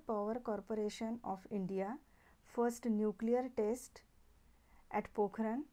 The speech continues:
and about Prithvi, Agni, Akash and Nag missiles. In the second part, we will proceed with space research.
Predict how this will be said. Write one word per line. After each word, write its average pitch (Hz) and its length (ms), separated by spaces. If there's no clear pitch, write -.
and 208 220
about 214 380
Prithvi, 226 680
Agni, 214 520
Akash 220 500
and 226 220
Nag 233 200
missiles. 185 680
In 196 100
the 208 100
second 247 500
part, 185 360
we 220 100
will 311 220
proceed 240 520
with 226 260
space 294 460
research. 226 760